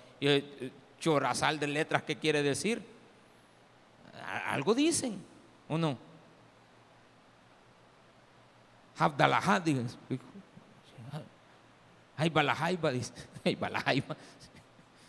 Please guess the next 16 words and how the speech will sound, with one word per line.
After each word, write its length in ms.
Jalala, 580
jalala, 540
jalala. 280
Bueno, 340
está 160
bien. 340
Eh, 200
más 280
o 80
menos 280
me 100
toca 280
que 60
estar 240
haciendo 340
eso. 200